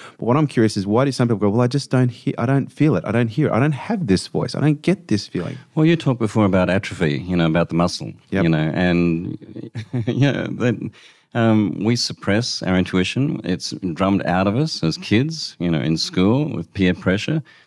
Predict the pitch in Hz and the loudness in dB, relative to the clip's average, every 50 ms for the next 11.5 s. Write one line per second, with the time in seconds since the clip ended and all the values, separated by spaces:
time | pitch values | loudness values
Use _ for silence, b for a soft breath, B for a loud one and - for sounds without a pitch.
0 | b b _ - 92 80 82 90 101 - 69 95 101 104 98 98 85 - 90 104 | b b _ -4 -2 -2 0 -2 -2 -2 0 0 0 0 0 -2 -2 -2 -2 -2
1 | 104 95 87 82 82 80 - 92 85 80 76 - - 131 143 95 95 87 - - | 0 0 0 0 0 -2 -2 -2 -2 -2 -2 -4 -2 -2 -2 -2 -4 -6 -6 -4
2 | - 101 95 - - 117 143 202 208 196 113 113 - - 110 101 98 98 110 127 | -4 -4 -2 0 0 0 2 2 2 2 0 0 0 0 0 0 2 2 4 4
3 | 135 127 117 107 95 92 87 95 B B B B B B B B - - - _ | 4 4 2 2 2 2 2 -2 B B B B B B B B -14 -14 -12 _
4 | - 104 110 104 95 95 78 62 73 95 98 98 - - 107 98 110 120 131 123 | -2 2 4 4 4 4 2 2 0 0 0 0 0 0 0 2 2 4 4 4
5 | 104 90 117 123 104 87 117 131 170 170 139 98 80 73 64 50 - - - - | 2 2 2 0 0 2 2 2 2 2 2 2 0 0 0 -2 -4 -8 -10 -10
6 | - _ - 98 92 87 87 87 82 175 151 160 - 107 104 101 98 - 90 80 | -10 _ -2 0 2 2 2 0 -4 -6 -8 -4 0 2 2 2 2 0 -2 0
7 | 80 101 98 87 80 80 - - 90 - 101 95 80 - - 92 113 143 143 87 | 2 2 2 2 0 -4 -4 -6 -4 -2 0 0 0 -2 -2 -2 -2 -2 -2 -4
8 | 69 - b b b b b b 131 - - 151 135 139 160 220 262 240 208 190 | -4 -6 b b b b b b -4 0 0 2 2 2 0 2 2 2 2 2
9 | 175 147 123 - 127 123 123 - 127 110 82 73 80 107 98 - 120 110 120 120 | 2 0 0 0 0 0 0 0 0 0 0 0 -2 -2 0 2 2 2 2 2
10 | 147 160 - - 131 160 175 170 - - - 139 131 117 - - - 110 101 92 | 2 2 2 2 2 2 2 2 0 0 2 2 2 2 0 0 0 2 2 4
11 | 87 87 80 - 113 117 107 87 78 | 2 2 2 2 2 4 4 4 2